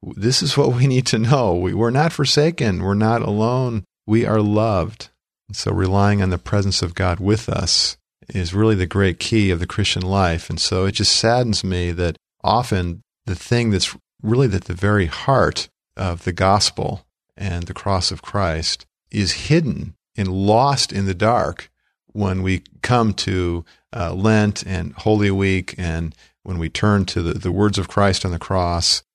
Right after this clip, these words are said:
Some of the messages that we hear come across to us like, "Oh, okay, God is really angry, and in his holiness and in his justice, he's just gotta be really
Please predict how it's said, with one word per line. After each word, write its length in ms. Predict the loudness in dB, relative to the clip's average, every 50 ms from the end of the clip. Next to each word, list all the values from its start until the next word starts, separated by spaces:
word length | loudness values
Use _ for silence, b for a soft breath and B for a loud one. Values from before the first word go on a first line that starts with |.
| _ -6
Some 240 | -4 0 0 2 2
of 80 | 2 2
the 80 | 2
messages 560 | 4 4 4 2 2 0 -2 -2 -2 -2 -2
that 100 | -4 -4
we 140 | -2 -2 -2
hear 680 | -2 -2 -2 0 0 2 2 2 2 2 0 -2 -6 -8
come 160 | -6 -4 -4
across 420 | -4 -4 -4 -4 -4 -2 -2 -4 -6
to 180 | -6 -4 -4 -4
us 180 | -2 -2 -2
like, 340 | -2 -2 -2 -2 -4 -6 -8 _ _ _ _ -4
"Oh, 420 | 0 2 4 4 4 2 0 -4 -8 -6
okay, 540 | -6 -4 -2 0 0 2 2 0 -2 -4 -8 -14 _ _ _ -20 -8 -2
God 280 | 0 2 2 2 2
is 140 | 0 -4 -4
really 420 | -2 -2 0 2 4 4 2 2
angry, 500 | 2 2 2 2 4 4 2 2 0 -4 -10 _ _ _ _ _
and 480 | -6 -4 -2 -2 -2 -2 -2 -4 -4 -6
in 160 | -6 -4 -2
his 360 | -2 -2 0 0 -2 -2 -6 -8 _ _ _ _ 2
holiness 520 | 2 4 4 4 2 2 2 0 0 -2
and 160 | -4 -6 -6
in 80 | -4 -4
his 180 | -2 -2 -4
justice, 760 | -2 0 0 0 0 -2 -2 -4 -2 -2 -2 -2 -2 -4 -6 _ _ _ -6
he's 300 | -2 0 0 0 0 0
just 180 | 0 0 0
gotta 220 | 0 0 -2 -2 0
be 100 | 0 2
really 540 | 2 2 2 2 2 2 2 2 0 -2